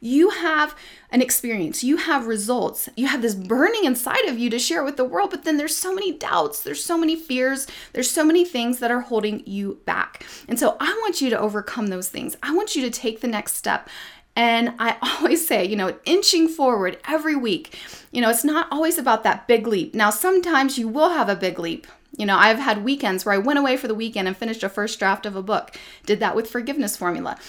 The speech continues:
Sometimes you will take the big leap in a week, but most weeks it'll just be you inching forward, inching forward, inching forward, inching forward. What is the very next thing that you can do right now, this week, to move forward in writing, publishing, or marketing your books?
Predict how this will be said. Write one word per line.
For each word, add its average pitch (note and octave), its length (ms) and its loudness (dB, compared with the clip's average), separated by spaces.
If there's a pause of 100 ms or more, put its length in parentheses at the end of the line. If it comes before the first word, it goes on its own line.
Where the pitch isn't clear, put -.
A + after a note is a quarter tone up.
(280)
Sometimes D4+ 480 2
you C#4+ 120 6
will E4+ 180 2
take D4 240 -6
the A3 80 0
big G3 220 -2
leap F3 280 -6 (200)
in A3+ 160 2
a G3 100 4
week, G3+ 380 -4 (120)
but B3 160 2
most C#4 320 4
weeks C4+ 320 -4
it'll C#4+ 140 0
just C#4 220 -4
be C4+ 80 0
you B3 240 0
inching B3 360 2
forward, A3+ 520 -2 (160)
inching A#3+ 320 0
forward, F#3+ 480 -4 (160)
inching A#3+ 300 0
forward, F3 480 -4 (140)
inching G3+ 320 -4
forward. D#3+ 320 -6 (220)
What A3+ 240 2
is B3+ 160 -2
the G3+ 100 -2
very G#3 440 0
next F#3+ 400 -4
thing F3+ 340 -4 (220)
that F#3 100 -4
you A#3 140 2
can C#4 200 4
do G3 440 0
right F4 280 -2
now, G3+ 260 4
this D4+ 280 0
week, B3 340 -2 (260)
to C#4 120 2
move B3+ 300 6
forward A#3 360 2
in F#3+ 140 0
writing, E4 540 2
publishing, C#4 560 0
or A3 40 -2
marketing A#3 460 -2
your A#3+ 260 0
books? - 360 -6